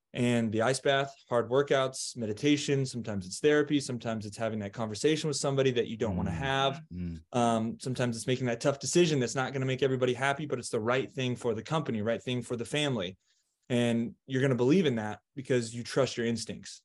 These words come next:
Speaker 1: right? Um, and that was, like, the whole concept behind Get Uncomfortable. Like, what
Speaker 2: Mm.
Speaker 1: is the common thread among high performers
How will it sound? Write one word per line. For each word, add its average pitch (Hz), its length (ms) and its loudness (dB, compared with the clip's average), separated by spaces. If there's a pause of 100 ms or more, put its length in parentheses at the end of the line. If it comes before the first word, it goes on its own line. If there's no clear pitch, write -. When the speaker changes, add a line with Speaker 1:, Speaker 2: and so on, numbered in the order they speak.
(120)
Speaker 1:
right? 117 300 0 (680)
Um, 113 520 0 (200)
and 131 140 0
that 151 100 2
was, 156 120 -2
like, 156 120 4
the 147 60 -2
whole 151 380 2
concept 135 500 -4
behind 113 500 -2
Get 123 180 2
Uncomfortable. 101 680 -6
Like, 117 200 -4
what 151 340 2
Speaker 2:
Mm. - 20 -10
Speaker 1:
is 170 200 2
the 135 100 0
common 160 480 0
thread 139 340 4
among 120 220 -2
high 123 180 0
performers 104 680 -6